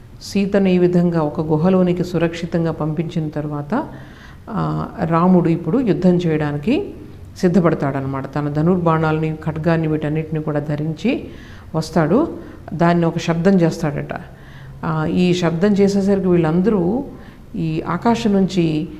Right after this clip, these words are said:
దేవతలు, యక్షులు, గంధర్వులు వీళ్ళందరూ కూడా వరుసగా నుంచుని ఉన్నారు. రాజర్షులు, ఋషులు వీళ్ళందరూ కూడా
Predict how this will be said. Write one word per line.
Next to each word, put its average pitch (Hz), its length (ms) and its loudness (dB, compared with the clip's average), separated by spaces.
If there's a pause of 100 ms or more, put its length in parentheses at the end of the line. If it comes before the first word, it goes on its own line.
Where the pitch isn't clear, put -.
(160)
దేవతలు, 185 560 4
యక్షులు, 175 540 2
గంధర్వులు 175 500 2
వీళ్ళందరూ 180 600 4
కూడా 180 340 0
వరుసగా 180 440 2
నుంచుని 175 360 2
ఉన్నారు. 160 540 -4 (360)
రాజర్షులు, 170 880 2
ఋషులు 175 320 2
వీళ్ళందరూ 165 520 0
కూడా 170 180 0